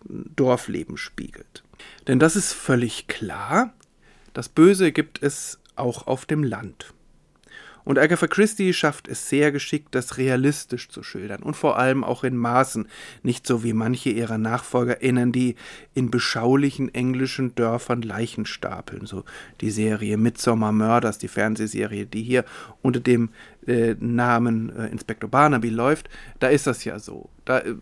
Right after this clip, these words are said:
fragt man sich schon, warum da überhaupt noch Menschen übrig sind in dieser fiktiven Grafschaft. In,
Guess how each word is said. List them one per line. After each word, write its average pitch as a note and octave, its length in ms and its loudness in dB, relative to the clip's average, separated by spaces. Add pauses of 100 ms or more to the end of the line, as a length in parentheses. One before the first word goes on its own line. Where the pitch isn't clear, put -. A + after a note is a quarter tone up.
(340)
fragt - 380 -2
man A2+ 120 2
sich A2+ 160 -4
schon, B2+ 260 2
warum A2+ 200 -2
da A2+ 80 0
überhaupt A2 300 -2
noch A2 180 -2
Menschen A2+ 340 -4
übrig D3 440 0
sind - 260 -14 (260)
in A#2 120 0
dieser G#2+ 240 -2
fiktiven - 500 -6
Grafschaft. - 640 -10 (840)
In, D#3+ 320 6